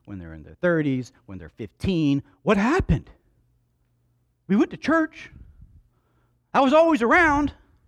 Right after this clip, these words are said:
Because what happens is that we have to build relationships that can bear truth. And driving to a baseball game five nights of the week and then running home,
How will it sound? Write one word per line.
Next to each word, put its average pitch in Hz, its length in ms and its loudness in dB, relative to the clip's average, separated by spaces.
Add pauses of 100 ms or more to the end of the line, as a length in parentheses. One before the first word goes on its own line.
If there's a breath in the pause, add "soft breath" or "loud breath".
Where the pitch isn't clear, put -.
(1040)
Because 196 240 -6
what 220 100 0
happens 269 340 -2
is 196 100 -12
that 185 140 0
we 220 120 -2
have 233 220 0
to 202 100 -2
build 202 500 0
relationships 175 960 -4
that - 160 -4
can 135 140 -6
bear 151 380 0
truth. - 540 -6 (1120 soft breath)
And 180 160 -2
driving 185 680 0 (160)
to 220 140 0
a 185 40 2
baseball 185 500 0
game 127 400 -4 (300 soft breath)
five 180 240 2
nights 196 260 0
of 175 80 -8
the 165 80 -2
week 180 440 -4 (200 soft breath)
and 139 140 -4
then 131 80 -4
running 240 300 2
home, 220 320 2